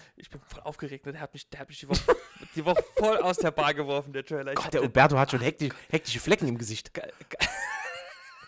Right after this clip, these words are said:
Speaker 1: <laughs> Schnappatmung. Das ist, ähm, dann sieht man,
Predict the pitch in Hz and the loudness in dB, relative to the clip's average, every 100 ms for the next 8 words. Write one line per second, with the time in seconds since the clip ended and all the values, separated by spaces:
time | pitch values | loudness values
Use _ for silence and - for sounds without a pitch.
0 | - - _ _ _ - - 466 480 - | -20 -20 _ _ _ -10 -4 -2 -2 -4
1 | - - - - - - - - _ _ | -10 -6 -8 -6 -12 -12 -14 -14 _ _
2 | _ _ 381 _ _ _ - - 160 - | _ _ -20 _ _ _ -10 -8 -8 -12
3 | _ _ - 147 165 - 175 165 - - | _ _ -12 -10 -12 -16 -14 -14 -8 -4
4 | 147 143 139 _ _ - 170 208 185 - | -2 -2 -8 _ _ 0 0 0 -10 -8
5 | 196 170 | -8 -8